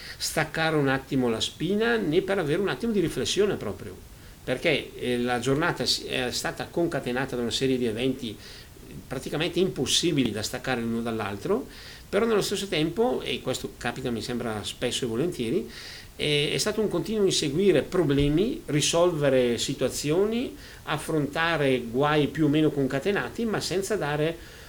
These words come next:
un bel respiro a tutto quello che si sta facendo. Questo potrebbe essere un problema che a volte rischia, secondo me, di svuotare davvero, eh, la nostra esistenza, perché è importante affrontare tutti i nostri impegni, è importante affrontare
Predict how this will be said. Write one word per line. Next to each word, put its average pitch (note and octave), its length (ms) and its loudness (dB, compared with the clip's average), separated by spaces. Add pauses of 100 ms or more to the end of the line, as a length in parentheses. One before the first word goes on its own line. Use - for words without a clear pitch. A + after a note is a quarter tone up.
(200)
un E3 180 2 (180)
bel E3+ 300 6
respiro D3+ 500 4
a C3+ 40 4
tutto C#3 200 -2
quello C3+ 160 4
che C3 120 -4
si A#2+ 120 -2
sta A2+ 160 -4
facendo. G2 560 -6 (240)
Questo D3 300 -2
potrebbe C3 360 0
essere B2+ 440 0 (100)
un C#3+ 180 0
problema A#2+ 560 0
che B2 240 0 (280)
a B2 100 -2
volte B2+ 420 0
rischia, C3 520 0
secondo A#2+ 560 -2
me, B2 180 0
di D#3+ 160 0
svuotare C3 640 0
davvero, A#2+ 600 0 (380)
eh, B2 300 -2
la B2 100 -2
nostra A#2+ 280 0
esistenza, A2+ 600 -2 (380)
perché C3 340 -2
è C#3+ 100 -4
importante C3+ 600 0
affrontare A#2+ 400 -2
tutti A#2+ 220 -6
i - 20 -4
nostri G#2+ 240 -6
impegni, A#2 400 -2
è D#3+ 40 0
importante A#2 760 -6
affrontare A2+ 480 -4